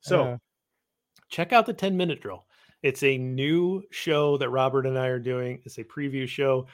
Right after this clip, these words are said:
Speaker 1: The idea was when we previewed last year,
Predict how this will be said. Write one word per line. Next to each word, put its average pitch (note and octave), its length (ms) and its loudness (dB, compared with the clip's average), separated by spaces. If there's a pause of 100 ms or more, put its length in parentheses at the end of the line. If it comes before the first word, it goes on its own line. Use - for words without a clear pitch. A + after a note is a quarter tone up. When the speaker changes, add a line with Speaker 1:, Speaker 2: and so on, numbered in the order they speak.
(240)
Speaker 1:
The C3 100 -2
idea D3 400 2
was C#3 480 2
when A#2+ 160 -8
we C3+ 120 -8
previewed C3 520 -4
last B2 340 -2
year, B2+ 300 -2